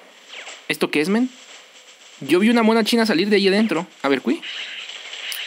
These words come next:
Oigan, yo vi una mona china, te lo juro. ¿Dónde está la mona china, men?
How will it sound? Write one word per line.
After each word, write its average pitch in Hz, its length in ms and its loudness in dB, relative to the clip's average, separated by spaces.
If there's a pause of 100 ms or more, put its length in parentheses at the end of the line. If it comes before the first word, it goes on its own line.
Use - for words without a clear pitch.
(400)
Oigan, 143 200 2
yo 147 100 2
vi 156 60 4
una 160 100 2
mona 147 180 0
china, 160 240 -2
te 160 80 -2
lo 143 80 0
juro. 143 260 -2 (1200)
¿Dónde 151 120 2
está 165 120 -2
la 165 80 4
mona 165 200 0
china, 160 280 0
men? 196 300 0